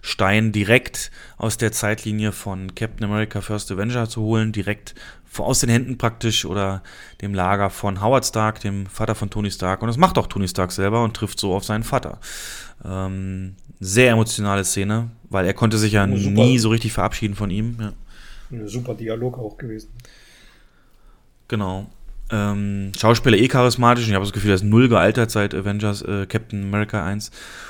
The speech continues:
Speaker 1: Und, ähm, ja, so haben sie sich den eben auch und Captain macht noch einen Abstecher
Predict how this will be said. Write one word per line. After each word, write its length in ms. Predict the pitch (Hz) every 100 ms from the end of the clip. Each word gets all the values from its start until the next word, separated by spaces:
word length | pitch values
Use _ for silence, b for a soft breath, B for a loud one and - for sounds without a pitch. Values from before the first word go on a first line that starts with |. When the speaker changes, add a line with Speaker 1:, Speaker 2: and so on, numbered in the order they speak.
| B
Speaker 1:
Und, 380 | - 104 98 92
ähm, 540 | 98 92 92 92 92 92 - -
ja, 180 | - 110 -
so 120 | 104
haben 120 | 98
sie 80 | 101
sich 160 | 98 -
den 160 | 98
eben 160 | 95 87
auch 320 | 98 139 -
und 240 | 110 101
Captain 300 | - 113 -
macht 220 | 107 101 -
noch 60 |
einen 80 | 104
Abstecher 680 | 95 - 107 98 95 92